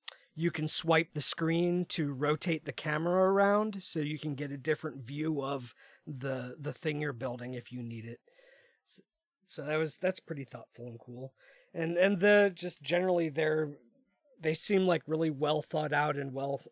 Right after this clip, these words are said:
engineered pieces. They're, like, real structurally sound and all.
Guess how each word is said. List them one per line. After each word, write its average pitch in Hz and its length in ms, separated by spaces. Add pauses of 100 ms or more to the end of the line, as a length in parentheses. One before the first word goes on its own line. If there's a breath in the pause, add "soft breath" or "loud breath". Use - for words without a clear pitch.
(120)
engineered 139 840 (760)
pieces. 131 500
They're, 131 160
like, 131 240
real 139 220
structurally 139 580
sound 135 460
and 110 120
all. 110 260